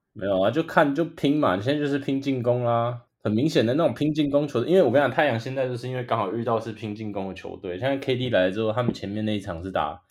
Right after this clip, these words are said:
小牛嘛，打小牛也是打到最后一刻才难分难舍，再往前一场打公牛就轻松过啊，因为公牛进攻也不是说多强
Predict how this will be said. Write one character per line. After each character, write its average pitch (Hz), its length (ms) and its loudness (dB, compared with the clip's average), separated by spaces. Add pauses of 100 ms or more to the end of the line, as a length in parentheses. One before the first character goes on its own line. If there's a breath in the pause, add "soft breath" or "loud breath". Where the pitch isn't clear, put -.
(140)
小 85 240 -4
牛 73 220 -8
嘛， 73 240 -10 (140)
打 113 120 2
小 120 120 0
牛 90 100 -2
也 85 60 -4
是 98 80 -8
打 90 160 0
到 90 120 0
最 95 180 -4
后 101 140 -2
一 92 60 -4
刻 90 160 -8
才 85 140 -8
难 85 220 -8
分 95 140 -10
难 82 220 -8
舍， - 300 -16 (180)
再 139 140 4
往 95 160 2
前 95 160 -4
一 107 60 -2
场 101 200 -4
打 78 120 -4
公 98 220 -6
牛 87 120 -6
就 90 80 -6
轻 92 200 -8
松 87 220 -8
过 87 340 -8
啊， 87 60 -12
因 90 60 -8
为 101 60 -6
公 104 140 -6
牛 95 140 -6
进 92 180 -6
攻 90 160 -6
也 80 80 -6
不 - 120 -12
是 80 80 -8
说 87 100 -10
多 85 180 -10
强 - 220 -16